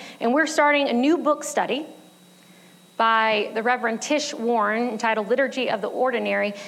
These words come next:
and the first chapter is on baptism. And she talks about how, again, radical and rebellious baptism actually is. And I've mentioned this book before, but it's fitting again today. She writes that Jesus' ministry begins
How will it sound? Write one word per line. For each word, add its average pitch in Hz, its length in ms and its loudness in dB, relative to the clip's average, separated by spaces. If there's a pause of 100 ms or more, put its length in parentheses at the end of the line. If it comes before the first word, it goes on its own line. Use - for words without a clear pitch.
(160)
and 277 160 2
the 269 80 2
first 440 800 -2
chapter 285 460 2
is 226 200 0
on 220 440 0 (240)
baptism. 185 560 -4 (1080)
And 240 160 -4
she 359 520 0
talks 302 340 -4
about 220 200 -2
how, 226 460 -2 (220)
again, 214 460 -2
radical 262 680 0
and 226 100 -2
rebellious 277 880 0 (600)
baptism 233 460 -2
actually 196 680 -4
is. 165 520 -12
And 233 100 0
I've 240 160 0
mentioned 302 500 0 (360)
this 269 200 0
book 254 300 -6
before, 240 500 2
but 226 140 2
it's 247 180 -2
fitting 381 360 2
again 247 240 0
today. 269 260 2
She 269 180 -2
writes 403 300 0
that 220 240 0
Jesus' 359 560 -2
ministry 262 480 -2
begins 233 720 0